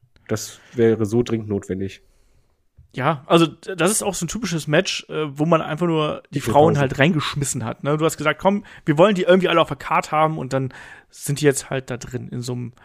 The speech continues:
Speaker 2: Clusterfuck-Match, was man dann so peu à peu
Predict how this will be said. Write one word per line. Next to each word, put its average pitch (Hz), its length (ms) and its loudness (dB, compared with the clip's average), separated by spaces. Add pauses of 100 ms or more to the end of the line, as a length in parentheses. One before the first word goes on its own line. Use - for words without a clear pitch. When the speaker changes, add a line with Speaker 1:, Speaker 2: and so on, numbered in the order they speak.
(280)
Speaker 2:
Clusterfuck-Match, - 1160 -4
was 117 200 -6
man 123 100 -4
dann 113 120 -4
so 123 100 -6
peu 131 260 0
à 120 40 -2
peu 127 300 -4